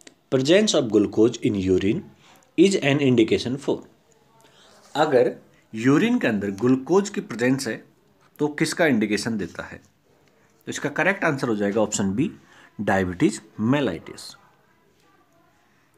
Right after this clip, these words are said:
नेक्स्ट क्वेश्चन नंबर फिफ्टी सिक्स, pyridine moiety present in? तो pyridine moiety किस में प्रेजेंट होती है? तो इसका करेक्ट आंसर हो जाएगा ऑप्शन ए,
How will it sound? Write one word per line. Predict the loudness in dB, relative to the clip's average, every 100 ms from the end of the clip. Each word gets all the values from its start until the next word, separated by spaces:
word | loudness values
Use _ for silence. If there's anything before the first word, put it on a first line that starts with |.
| -14
नेक्स्ट | -12 -10
क्वेश्चन | -10 -8
नंबर | -8 -8 -10
फिफ्टी | -12 -12 -12
सिक्स, | -10 -14 -14 -20 _ _ _ _ _ _ _ _ 0
pyridine | 0 2 2 2 2 0 -8 _ _
moiety | 0 4 4 2 -4
present | -4 -4 0 0 0 -2
in? | -2 -2 -4 -20 _ _ _ _ _ _
तो | -16 -4
pyridine | 0 2 2 2
moiety | 0 2 -2 -4 -6
किस | -4
में | -4
प्रेजेंट | -4 -4 -2 -2
होती | -2 -4
है? | -6 -12 -16 _ _ _ _ -12
तो | -12
इसका | -10 -8
करेक्ट | -4 -2 -2
आंसर | -2 -2 -2
हो | 0
जाएगा | -2 -4
ऑप्शन | -6 -4 -4 -4 -8 _ _ _ _ _ _ -2
ए, | 0 0